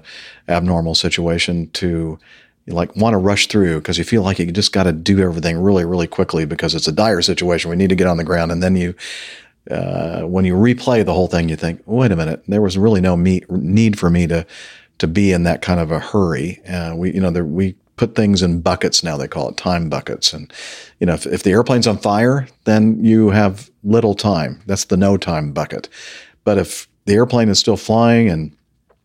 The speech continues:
you have resources to keep the airplane flying for a while, there's no reason to get yourself into a situation, uh, you, you're in the time bucket. You can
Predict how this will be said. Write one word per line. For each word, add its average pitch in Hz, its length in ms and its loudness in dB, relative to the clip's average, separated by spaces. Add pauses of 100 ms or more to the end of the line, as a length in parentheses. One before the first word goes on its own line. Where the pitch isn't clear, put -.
(240)
you 101 120 2
have 90 180 0
resources 98 600 2
to - 80 -10
keep 104 200 0
the 101 80 4
airplane 95 380 0
flying 95 300 0
for 95 160 0
a 90 40 2
while, 90 380 2 (400)
there's 90 180 0
no 95 140 2
reason 95 440 2
to 87 480 0 (520)
get 101 200 0
yourself 90 360 2
into 85 200 2
a 85 60 0
situation, 87 840 0 (100)
uh, 80 60 -12
you, 95 300 2
you're 98 200 2
in 101 160 4
the 90 100 2
time 90 600 0
bucket. 76 360 -6
You 85 120 -4
can 82 260 -6